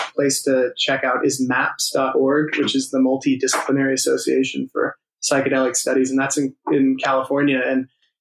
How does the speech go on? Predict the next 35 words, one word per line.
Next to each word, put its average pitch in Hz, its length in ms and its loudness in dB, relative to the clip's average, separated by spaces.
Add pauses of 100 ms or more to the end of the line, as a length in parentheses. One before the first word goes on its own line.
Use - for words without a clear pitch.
(140)
they're 170 240 2
doing, 147 460 4
um, 131 500 2
sort 135 280 0
of - 60 -14
government 135 440 2
approved, 131 580 0 (320)
um, 131 460 2 (160)
studies 135 800 0
on 143 180 0
how 131 440 0
these 131 360 2
things - 300 -2
can 131 120 -2
help 156 280 0
people, 139 360 2
people 135 200 2
with 131 180 2
P 139 140 0
T 135 180 0
S 127 220 -2
D 127 480 0
and 117 100 -4
depression 123 680 -2 (240)
and 120 140 -6 (500)
addiction, 131 720 2
late 131 280 2
stage 123 360 0
cancer 131 360 -2
diagnosis, 123 840 -2
all - 160 0
types 139 280 -2
of - 60 -12
stuff. - 280 -4
So, 143 400 0